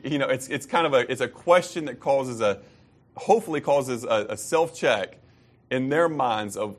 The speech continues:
"Why do we really have Peter and John here?" It says, "Are we really here because we've done a good deed? That this man who was for forty years couldn't walk now can walk? Is this why we're here?"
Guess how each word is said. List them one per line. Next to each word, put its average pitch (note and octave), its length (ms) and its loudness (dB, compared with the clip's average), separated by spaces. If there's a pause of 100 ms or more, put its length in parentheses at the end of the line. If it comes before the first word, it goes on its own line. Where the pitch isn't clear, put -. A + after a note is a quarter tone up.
"Why B2 400 0
do E3 80 -4
we D3+ 100 -4
really C3+ 380 -6
have G#2+ 580 -4
Peter A2+ 300 -6
and G#2+ 160 -10
John G2+ 420 -6
here?" A2 360 -8 (1200)
It - 60 -20
says, G#2 180 -6
"Are A#2 120 -4
we C3+ 140 -2
really E3 260 -2
here E3+ 240 -2
because D#3+ 280 -6
we've D#3 120 -6
done D#3 160 -2
a D3+ 40 -4
good D3+ 200 -6
deed? D#3 340 -6 (100)
That B2 160 -8
this C3 180 -8
man C#3 280 -6
who C3 140 -8
was A#2+ 160 -8
for - 120 -12
forty C3 320 -8
years B2+ 300 -8
couldn't B2+ 240 -8
walk B2 220 -4
now A2+ 240 -4
can A#2+ 180 -10
walk? B2+ 300 -6 (200)
Is G#2 160 -16
this B2+ 160 -8
why B2+ 280 4
we're C3+ 160 -2
here?" C#3 280 -6